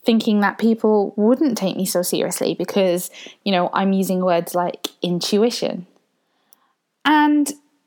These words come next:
so that was really where my procrastination was coming from. And what I had to do was really get over that, because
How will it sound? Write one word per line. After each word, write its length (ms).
so 260
that 160
was 140
really 600
where 440
my 720
procrastination 880
was 140
coming 320
from. 340
And 120
what 100
I 60
had 320
to 100
do 520
was 580
really 180
get 200
over 220
that, 300
because 540